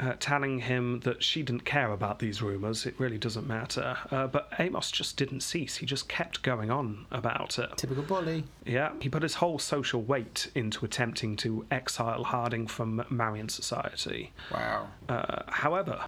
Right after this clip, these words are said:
Speaker 1: the Star was doing quite well by this point, and Harding had become reasonably popular within the city. And Amos, <laughs> you might have picked up on this, uh, was a bit of a git,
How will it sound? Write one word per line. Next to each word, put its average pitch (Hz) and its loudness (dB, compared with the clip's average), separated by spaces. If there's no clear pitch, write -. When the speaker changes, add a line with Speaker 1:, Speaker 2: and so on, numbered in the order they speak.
Speaker 1:
the 123 2
Star 151 2
was 123 2
doing 135 2
quite 139 0
well 143 4
by 107 0
this - -2
point, - -4
and - -6
Harding 127 2
had 135 -2
become 147 0
reasonably 107 0
popular 123 0
within 110 0
the 110 -4
city. - -2
And 117 4
Amos, 147 2
<laughs> - -6
you 139 2
might 190 0
have - -4
picked 180 2
up 175 0
on 110 0
this, - -2
uh, 135 4
was 165 2
a 220 2
bit - 0
of 120 2
a 123 2
git, - 0